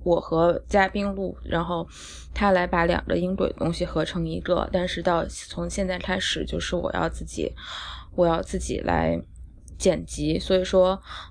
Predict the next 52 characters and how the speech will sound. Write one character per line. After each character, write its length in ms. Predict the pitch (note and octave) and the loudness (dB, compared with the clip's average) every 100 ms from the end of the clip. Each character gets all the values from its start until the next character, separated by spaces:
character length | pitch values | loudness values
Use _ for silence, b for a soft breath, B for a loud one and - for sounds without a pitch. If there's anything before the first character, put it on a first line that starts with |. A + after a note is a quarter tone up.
| - | 2
我 160 | F3 E3+ | 4 6
就 180 | F#3 | 6
比 140 | F#3 F3 | 4 4
较 160 | E3 | -2
偷 280 | E3 - G3 | 0 2 2
懒， 220 | F#3+ F2+ | 2 0
因 60 | G3 | 2
为 80 | G3+ | 2
我 160 | F3 | 2
实 220 | E3+ - F3+ | 0 -2 2
在 160 | A#3 | 2
是 100 | A#3 | 4
没 80 | G3 | 0
有 100 | E3+ | 0
时 200 | - E3 | 0 2
间 320 | E3 E3 E3+ | 2 2 0
去 240 | - - E3 | -4 -4 0
做 180 | E3+ | 0
这 160 | D#3+ E3 | 2 0
个 140 | D3 | 0
事 200 | C#3 - | -2 -2
情。 220 | - - - - B B B B - | -2 -4 -6 -10 B B B B 0
然 200 | F3+ D#3+ | 2 2
后， 560 | - F#3+ F3 E3+ E3 - | 2 4 6 4 2 2
嗯， 360 | D#3+ D#3+ D#3 F#3 - | 2 2 0 -2 0
我 80 | |
在 160 | F3 G#3 | 6 6
之 160 | G3+ B3 | 6 4
后 200 | B3+ A3+ | 4 4
会 160 | A3 | 2
跟 200 | F#3+ F#3+ | 2 2
你 100 | G#3 | 2
讲， 180 | G3+ F3 - F#3 | 0 0 0 -2
跟 140 | G#3 | 0
大 140 | G#3 | 4
家 100 | F#3 | 4
讲 180 | G3 D#3+ - | 2 0 2
为 100 | F#3+ | 2
什 100 | F#3 | 2
么 140 | E3+ | -2
我 60 | E3 | -2
会 120 | F3 | -2
没 80 | E3 | -2
有 100 | - | -2
时 160 | - - | -4 -2
间 160 | F3+ | -2
去 100 | F#3 | -2
做 160 | F3+ E3+ | -4 -4
这 120 | - | -4
个 100 | - | -8
事 160 | - - | -6 -6
情。 240 | - | -6